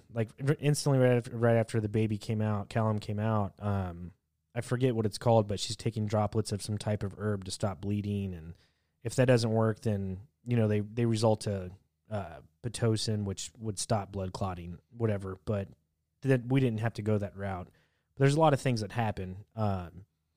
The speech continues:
the midwife we had, she was ten years, she had ten years as a reg-, as a labor and delivery nurse in an actual hospital. She didn't deliver, but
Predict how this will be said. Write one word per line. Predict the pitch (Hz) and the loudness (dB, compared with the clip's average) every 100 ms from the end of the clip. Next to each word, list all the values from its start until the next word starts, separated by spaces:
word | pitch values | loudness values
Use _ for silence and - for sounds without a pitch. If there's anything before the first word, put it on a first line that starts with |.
| _ - - - | _ -18 -18 -4
the | 127 | 2
midwife | 165 180 139 | 6 6 6
we | 139 | 4
had, | 123 107 | 2 0
she | - 120 107 | 0 0 -2
was | 107 107 - | -2 -6 -6
ten | - 143 | -2 0
years, | 127 117 110 107 | 2 2 2 0
she | - 139 | -2 0
had | 113 | 0
ten | - 135 | 0 -2
years | 110 107 98 | 0 0 -2
as | 92 | -4
a | 92 85 | -6 -4
reg-, | 104 101 - | -4 -4 -4
as | 110 101 | -2 -2
a | 95 87 95 | -4 -8 -10
labor | 113 120 117 | -2 2 2
and | 104 | 0
delivery | 104 104 95 92 | 0 0 0 -4
nurse | 92 - | -6 -6
in | 101 | -6
an | 92 | -6
actual | 90 82 | -8 -10
hospital. | 90 90 - - - 110 _ _ _ _ | -10 -10 -12 -12 -16 -18 _ _ _ _
She | - | 2
didn't | 156 117 | 4 6
deliver, | 120 143 131 113 107 | 4 4 6 4 2
but | 104 | -2